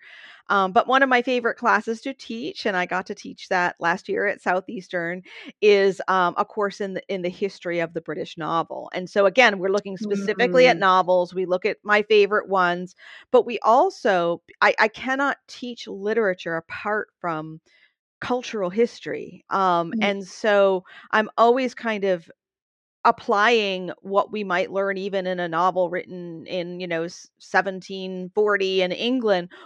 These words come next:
Speaker 1: What does that show us about life today? And it can show us a lot. So we're learning about that time and that culture,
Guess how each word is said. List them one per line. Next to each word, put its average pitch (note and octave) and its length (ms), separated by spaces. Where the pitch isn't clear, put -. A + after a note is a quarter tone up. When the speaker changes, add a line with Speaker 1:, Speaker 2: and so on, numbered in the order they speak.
Speaker 1:
What B3 140
does C4+ 160
that A3 200
show A#3 320
us G#3+ 160
about G3 320
life F#3+ 300
today? F#3+ 400
And F3 80
it - 160
can A#3 100
show F#3+ 320
us F3+ 160
a - 80
lot. F#3+ 460
So A#3 100
we're G#3 140
learning A3+ 400
about A3 300
that G#3 220
time G3 380
and F#3+ 140
that - 160
culture, D#4+ 560